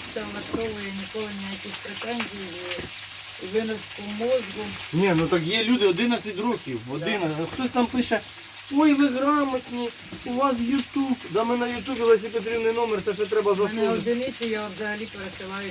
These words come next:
Speaker 1: це через YouTube, е,
Speaker 2: Да.
Speaker 1: це одиниці.
Speaker 2: Ні, ну вже не одиниці, вже є їх запро-, але ж вони як
Speaker 1: Ну,
Speaker 2: свої.
Speaker 1: я маю в виду, що, наприклад, з однієї свині, можливо, я відправляю одній-двом людям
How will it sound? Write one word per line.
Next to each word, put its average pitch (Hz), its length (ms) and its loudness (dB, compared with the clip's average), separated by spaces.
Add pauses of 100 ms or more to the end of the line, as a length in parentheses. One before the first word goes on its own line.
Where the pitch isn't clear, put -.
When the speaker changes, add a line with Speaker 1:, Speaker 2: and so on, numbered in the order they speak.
Speaker 1:
це 175 60 -8 (120)
через 180 200 -4
YouTube, 160 680 -8
е, 151 140 -6
Speaker 2:
Да. 123 120 -2 (180)
Speaker 1:
це 175 200 -2
одиниці. 160 560 -6 (420)
Speaker 2:
Ні, 220 240 2
ну 175 120 2
вже 220 140 4
не 233 160 4
одиниці, 190 580 0
вже 170 300 2
є 175 180 0
їх 254 220 2
запро-, 208 380 0
але 202 180 2
ж 185 60 -4
вони 202 300 0 (540)
як 170 220 4 (120)
Speaker 1:
Ну, 196 80 0
Speaker 2:
свої. 208 220 2
Speaker 1:
я 233 300 6
маю 269 300 0
в 254 200 -4
виду, 254 220 -6 (120)
що, 254 80 -6
наприклад, 240 560 -2
з - 20 -6
однієї 254 460 -2
свині, 269 240 -2 (180)
можливо, 247 560 2
я 226 380 2
відправляю 220 680 0
одній-двом 220 1120 -4
людям 202 320 -4